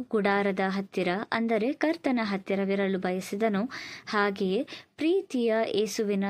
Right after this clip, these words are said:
ಸಭೆಯ ಸದಸ್ಯರಾಗಿರುವ ನಾವು ದೇವರೊಂದಿಗೆ ಹತ್ತಿರವಾಗಿ ನಡೆಯಲು, ಯೇಸು ಕ್ರಿಸ್ತನ ಕೃಪಾಸನದ ವ್ಯವಸ್ಥೆಗೆ ಹತ್ತಿರ ನಡೆಯಲು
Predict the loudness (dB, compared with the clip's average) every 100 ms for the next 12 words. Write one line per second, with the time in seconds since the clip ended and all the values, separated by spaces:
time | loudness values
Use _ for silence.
0 | -2 -2 -2 0 0 -2 -2 -2 -2 -2
1 | -4 -2 -2 -2 -2 -2 0 0 0 0
2 | -2 -4 -12 -6 -2 2 2 2 0 0
3 | -2 0 -2 -2 -6 -4 -2 0 0 0
4 | -2 -2 -2 -2 0 -2 -2 -6 -10 0
5 | 2 2 -2 -2 -4 -4 -4 0 -2 0
6 | 0 0 -2 -2 0 2 2 0 -2 -4
7 | -2 -2 -2 -4 -4 -4 -2 -2 0 0
8 | 0